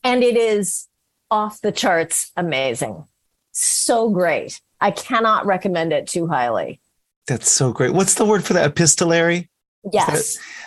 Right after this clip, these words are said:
Speaker 2: and, uh, well, you, it's funny, there's a section in Candy House that, that's kind of that, the emails,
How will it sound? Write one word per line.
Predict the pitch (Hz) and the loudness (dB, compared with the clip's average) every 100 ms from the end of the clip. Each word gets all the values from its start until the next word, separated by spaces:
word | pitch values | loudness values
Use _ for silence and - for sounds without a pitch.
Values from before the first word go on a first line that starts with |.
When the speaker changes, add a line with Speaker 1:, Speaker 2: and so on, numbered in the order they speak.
| - | -2
Speaker 2:
and, | 156 156 | 2 4
uh, | 151 143 | 4 4
well, | 170 | 2
you, | 185 220 | 4 2
it's | 147 | 0
funny, | - 185 | 2 2
there's | 143 120 | 2 2
a | |
section | 127 160 147 - 147 | 2 2 0 0 0
in | 139 127 | 0 -2
Candy | 117 147 143 | -2 -2 0
House | 143 107 92 - | 0 0 -4 -4
that, | 113 80 | -4 -2
that's | 123 - - - 113 - | -2 -2 -4 -4 -6 -6
kind | - 135 | -2 0
of | 120 | 0
that, | - 113 101 | 0 -2 -2
the | - 120 127 | -4 -2 0
emails, | 143 127 123 120 120 120 113 - | 0 0 2 2 2 0 -2 -4